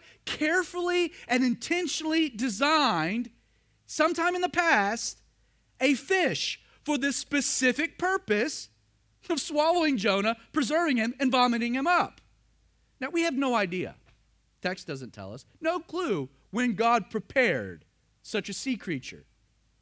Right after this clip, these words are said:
The Jewish rabbis, they taught that on the fifth day of creation, when God said, "Let the waters abound with an abundance of living creatures,"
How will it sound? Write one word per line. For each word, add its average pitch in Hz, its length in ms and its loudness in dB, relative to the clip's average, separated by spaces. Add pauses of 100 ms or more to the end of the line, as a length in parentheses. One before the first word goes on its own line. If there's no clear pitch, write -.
(360)
The 175 80 -10
Jewish 240 280 -2
rabbis, 156 640 -2 (720)
they 220 180 -2
taught 214 340 -4
that 196 100 -4
on 208 180 -2
the 202 80 -6
fifth - 460 -8
day 233 180 0
of 208 160 -4
creation, 196 680 -6 (960)
when 214 140 0
God 247 300 2
said, 269 240 0
"Let 240 160 -2
the 233 60 0
waters 247 600 4
abound 262 760 2
with 240 180 0
an 226 80 2
abundance 254 640 0
of 233 100 -2
living 233 360 0
creatures," 139 840 -6